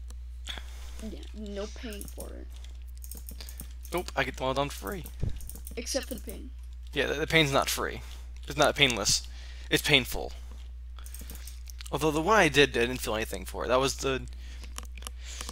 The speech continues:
Speaker 2: the, uh, pentagram on my shoulder. I didn't feel anything for that one.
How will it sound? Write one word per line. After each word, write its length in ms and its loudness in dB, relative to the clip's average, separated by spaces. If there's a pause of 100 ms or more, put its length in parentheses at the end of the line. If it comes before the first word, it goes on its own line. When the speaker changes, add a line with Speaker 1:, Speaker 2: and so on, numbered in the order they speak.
(220)
Speaker 2:
the, 320 4
uh, 120 8
pentagram 560 4
on 60 0
my 80 4
shoulder. 300 6
I 40 6
didn't 160 4
feel 100 4
anything 180 2
for 120 0
that 140 2
one. 200 -6